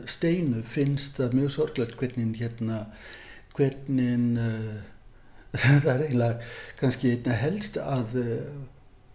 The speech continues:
að sítera í, eh, nýlátin, eh, stórmeistara kvikmyndarinnar, eh, Jean-, Jean-Luc Godard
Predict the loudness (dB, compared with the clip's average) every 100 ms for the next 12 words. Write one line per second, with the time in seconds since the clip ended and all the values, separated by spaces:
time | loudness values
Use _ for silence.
0 | -4 0 0 -2 -4 -2 0 2 2 2
1 | 0 -2 -2 -2 -4 -2 -4 -4 -6 -8
2 | -14 -14 -12 -2 2 4 2 0 -4 -4
3 | -4 -4 -2 -2 -4 -6 -8 -12 -20 -20
4 | -20 -20 -20 -20 -18 -2 0 2 0 -2
5 | -2 -2 0 -2 -2 -4 -2 -2 0 0
6 | -2 -4 -6 -8 -10 -14 -12 -6 -4 -2
7 | -2 -2 -2 0 2 2 0 -2 -2 0
8 | -2 -4 -10